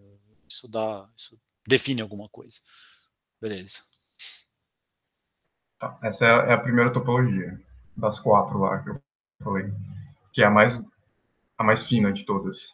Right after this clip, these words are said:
Speaker 2: E aí você vai retirando vizinhanças até obter um negócio diferente. Então a gente vai definir agora círculos e circuitos. Se eu chegar em pentes é porque eu fui longe demais.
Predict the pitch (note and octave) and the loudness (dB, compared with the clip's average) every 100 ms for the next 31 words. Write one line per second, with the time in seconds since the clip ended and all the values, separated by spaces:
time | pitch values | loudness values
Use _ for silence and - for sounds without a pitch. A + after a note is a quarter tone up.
0 | _ G#2 G#2+ A2 A2+ A2 A2+ A#2 - A#2 | _ -2 -2 -2 2 4 4 4 2 2
1 | A2+ A2 G#2+ G#2+ A#2+ A#2+ G#2 G2 G#2 G#2+ | 2 0 2 2 2 -2 -4 2 2 2
2 | - G#2+ G#2+ G#2 G2+ G2+ - - - _ | -2 0 2 2 2 0 -4 -10 -12 _
3 | _ - B2 - - - - - - _ | _ -16 -12 -2 0 0 -2 -10 -18 _
4 | _ _ _ _ _ _ _ _ _ _ | _ _ _ _ _ _ _ _ _ _
5 | _ _ _ _ _ - A2 G#2 A2+ A2 | _ _ _ _ _ 0 2 6 6 6
6 | - A#2+ G#2+ G#2 G#2+ G#2 G2 - - _ | 6 8 8 10 10 10 8 2 -10 _
7 | _ _ _ - C3+ C#3+ C#3+ A2 - G#2 | _ _ _ 4 6 8 4 2 0 -2
8 | A#2 C#3+ E3 F3 - - _ - B2+ D#3+ | 4 4 6 0 -4 -12 _ -4 0 4
9 | D#3+ C3+ A#2 A#2+ C#3 D#3+ C#3+ C#3+ C3+ B2+ | 4 4 4 4 4 2 2 2 2 0
10 | - B2+ B2 B2+ - C3+ G#2+ G2 G2+ | 2 2 2 2 -2 0 2 2 -2